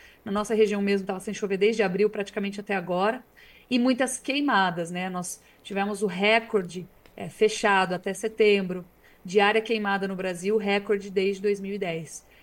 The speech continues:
Então, isso também acabou consumindo muita área de pasto e fazendo, obrigando, forçando os pecuaristas a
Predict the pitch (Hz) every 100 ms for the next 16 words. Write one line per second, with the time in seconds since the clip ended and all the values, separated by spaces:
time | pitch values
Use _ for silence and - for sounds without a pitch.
0 | _ 208 180 190 202 196 - 202 196 196
1 | 202 196 - 208 226 - 220 196 196 196
2 | 196 196 185 185 208 190 190 202 - -
3 | _ - _ - 214 226 202 208 208 214
4 | 226 220 208 240 214 - 220 - 220 214
5 | 214 214 208 208 208 208 220